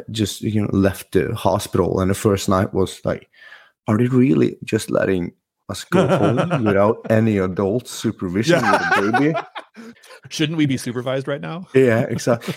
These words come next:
Speaker 1: And the first year, first year, first couple of years, uh, out in the clinic on your own, you, you, you really fast, you get past that point of you know, I know everything. I know a lot. And then just, isn't there anyone that can,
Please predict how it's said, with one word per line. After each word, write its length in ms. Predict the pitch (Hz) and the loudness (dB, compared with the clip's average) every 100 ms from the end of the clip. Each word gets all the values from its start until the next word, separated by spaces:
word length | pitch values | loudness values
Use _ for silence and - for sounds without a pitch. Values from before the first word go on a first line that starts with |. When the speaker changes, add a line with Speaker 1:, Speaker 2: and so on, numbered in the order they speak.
| - | 0
Speaker 1:
And 100 | 156 | 0
the 60 | |
first 440 | 143 - 254 226 - | 0 2 0 0 0
year, 320 | 175 139 - - - | 2 2 -2 -8 -18
first 380 | - - 147 | -6 -2 0
year, 180 | 143 90 107 | 2 0 0
first 240 | 151 139 | 0 0
couple 240 | 127 - | 0 0
of 60 | 101 | 0
years, 280 | 101 90 104 | 0 0 -2
uh, 200 | - - - - | -6 -8 -8 -2
out 180 | 107 110 | 0 2
in 120 | 101 | 0
the 40 | |
clinic 320 | 104 101 92 | 0 0 0
on 140 | - 92 | -2 -2
your 180 | 87 87 | -2 -2
own, 300 | 85 78 139 | -2 -4 -6
you, 180 | 101 104 - | -4 -4 -2
you, 160 | 117 113 - | -6 -6 -4
you 180 | 147 139 _ | -4 -4 _
really 340 | 120 143 160 | -4 0 2
fast, 380 | 151 - 143 120 | 2 0 0 -2
you 40 | 117 | 0
get 180 | 123 - | -2 2
past 280 | 120 110 | 0 0
that 140 | - - | -4 -2
point 300 | 107 95 - | 0 0 0
of 400 | 92 85 87 - _ - | 0 0 -2 -8 _ -2
you 60 | |
know, 120 | 95 - | 0 2
I 100 | 98 | 2
know 380 | 95 90 90 95 | 4 4 4 4
everything. 500 | 98 110 120 120 123 _ _ _ _ _ _ _ _ | 2 0 2 0 0 _ _ _ _ _ _ _ _
I 60 | 104 | 2
know 260 | 95 95 | 4 4
a 20 | 90 | 4
lot. 360 | 87 95 151 - _ - _ _ | 4 2 -4 -18 _ -20 _ _
And 140 | 92 | 2
then 200 | 90 92 | 4 4
just, 360 | 87 90 - - _ _ _ _ - - - _ _ _ _ _ _ _ _ | 4 2 0 -12 _ _ _ _ -20 -20 -20 _ _ _ _ _ _ _ _
isn't 260 | 120 - 113 | -2 2 0
there 220 | 92 - | 2 2
anyone 440 | 104 98 92 90 | 2 4 2 2
that 200 | 92 78 | 2 0
can, 300 | - 92 87 | 0 -2 -2